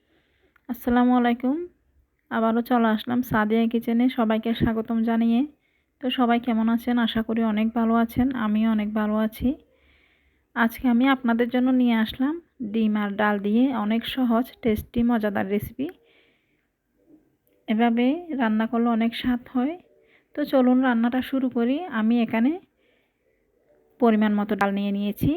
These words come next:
ডালগুলো ফ্রেশ করে ধুয়ে নিয়েছি। আমি দশ পনেরো মিনিট আগে ডালগুলো ভিজিয়ে রেখেছিলাম। ডালগুলো এমনিতে নরম হয়ে আসছে। এখন আমি চুলার পর্যায়ে চলে যাব।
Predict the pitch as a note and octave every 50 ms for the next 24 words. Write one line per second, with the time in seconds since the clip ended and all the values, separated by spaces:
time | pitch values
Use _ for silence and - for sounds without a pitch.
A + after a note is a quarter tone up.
0 | F#4+ F#4+ D#4 A#3 A3 G3+ G3+ G3 G3+ G#3 A3 A3+ - A3+ A3 G#3+ - - - B3
1 | A#3 A3+ G#3+ A#3 A3+ A#3 A3+ A#3 A#3+ B3 B3+ - B3+ C4 C#4 F4 F#4+ _ _ _
2 | _ _ _ _ _ _ _ _ _ _ _ _ _ _ _ _ _ _ _ _
3 | _ _ _ _ _ _ _ _ _ _ _ _ _ B3 A#3+ A#3 B3+ C4 C#4+ D4
4 | D#4+ D#4+ E4 - _ _ _ _ _ _ _ _ - C4+ A3 C4+ B3+ A3+ - -
5 | B3 A3+ B3 C4 C4 C4+ C#4 C4 D4 C4 A#3+ B3 C4 A#3+ C4+ A#3+ A3+ G#3 A#3+ A#3
6 | A#3 A3+ B3 B3 G#3+ C4 B3 B3 B3 B3+ B3+ C#4 C4 - - A#3+ B3 C4 E4 -
7 | _ _ _ _ _ _ _ _ _ _ _ _ _ _ _ _ _ _ _ _
8 | _ _ _ _ _ _ _ _ _ _ _ _ _ _ C#4 A3+ A3+ G#3+ G#3 G3+
9 | G#3+ A3 A#3+ A#3+ A3+ G#3+ A3+ A3 C4 B3+ B3 A#3 G3+ G3 F#3+ F3 A3 A3 A3+ A3
10 | G#3 - - - - C4+ D4 C#4 C#4+ B3+ B3 - C4 C4 B3+ B3 C4 B3+ - B3
11 | A#3 A#3+ A#3 - B3+ B3 A#3+ A#3 C4 B3 B3+ B3+ - C4 A#3+ A#3 A3+ A3+ A3 G#3+